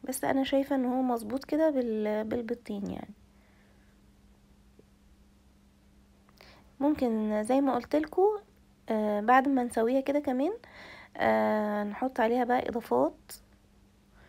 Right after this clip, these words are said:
وندخلها الفرن، هتبقى احلى بيتزا.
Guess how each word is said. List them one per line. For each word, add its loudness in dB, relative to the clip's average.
وندخلها -2
الفرن، 0
هتبقى 0
احلى -4
بيتزا. -10